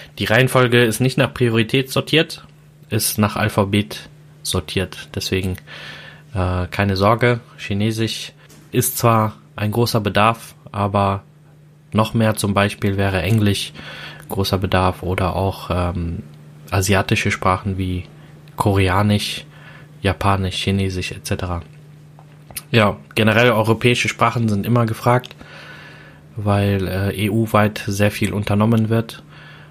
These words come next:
aber auch, äh, wie gesagt, die asiatischen Sprachen. Unter anderem kommen später auch auf der Liste Russisch und andere Sprachen mit dazu. Aber wie gesagt, da wir uns,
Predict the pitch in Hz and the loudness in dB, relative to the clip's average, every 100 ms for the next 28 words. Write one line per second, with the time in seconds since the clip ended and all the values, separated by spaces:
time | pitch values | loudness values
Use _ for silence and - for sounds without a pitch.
0 | - - 104 104 90 104 104 - 95 98 | -16 -4 0 2 2 2 -2 -6 -4 -2
1 | 95 92 98 98 - - 87 92 95 92 | -4 -4 -2 -2 -4 -8 -6 -4 -4 -4
2 | - 107 - 95 - - - - 95 90 | -4 -6 -4 -6 -8 -14 -12 -6 -6 -6
3 | 87 87 - - - - - - 120 120 | -8 -12 -14 -20 -20 -20 -20 -4 0 4
4 | 101 104 117 113 110 107 110 104 104 - | 4 6 6 4 4 2 2 0 -2 -12
5 | - - - - - - 117 123 107 110 | -20 -20 -20 -14 -4 -2 2 2 2 0
6 | 107 107 104 104 110 98 120 - 113 - | -2 0 0 -2 -6 -2 -2 -2 -4 -4
7 | - - 101 104 98 - - - 120 113 | -12 -10 -6 -6 -6 -12 -8 -2 -2 0
8 | 104 - 107 - 107 104 - - - - | -2 0 0 0 -4 -6 -14 -20 -20 -20
9 | - - - - 113 - 101 98 131 160 | -20 -20 -20 -4 -2 0 -4 0 2 0
10 | - - - - - - - - 110 107 | -2 -20 -20 -20 -20 -20 -20 -8 -4 -2
11 | 107 104 104 104 107 - - 107 104 101 | 0 0 -2 0 0 -2 -6 -4 -2 -2
12 | 104 - | -2 -4